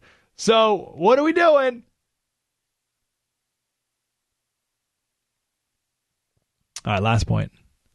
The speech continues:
Uh, the terror watch list and the no-fly list are different things. So the no-fly list has forty-seven thousand names on it. The terror watch list has a million names on it.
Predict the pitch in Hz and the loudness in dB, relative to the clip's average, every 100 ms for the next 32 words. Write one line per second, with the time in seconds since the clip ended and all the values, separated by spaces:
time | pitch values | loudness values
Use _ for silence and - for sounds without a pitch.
0 | _ _ _ _ _ - 123 104 104 101 | _ _ _ _ _ -2 0 2 0 -2
1 | 165 156 _ 135 - 175 170 151 147 170 | -8 -20 _ -2 0 2 2 2 0 -2
2 | 156 147 131 127 127 127 123 123 117 127 | -2 -2 -4 -2 -2 0 0 0 -2 -2
3 | 113 107 104 98 107 - - _ 131 123 | -2 -2 -2 -4 -6 -14 -20 _ -2 0
4 | 156 185 - 165 143 127 - 123 - 127 | 2 0 2 2 2 0 -2 -2 -2 -2
5 | 127 110 131 120 113 110 113 110 113 123 | -2 -4 -4 -4 -2 0 0 0 0 2
6 | 139 160 - _ _ _ 120 156 147 143 | 2 0 -6 _ _ _ -2 2 4 4
7 | 131 127 - 123 117 104 104 110 104 92 | 2 0 0 0 0 0 0 2 2 -2
8 | 87 50 52 - | -4 -8 -12 -14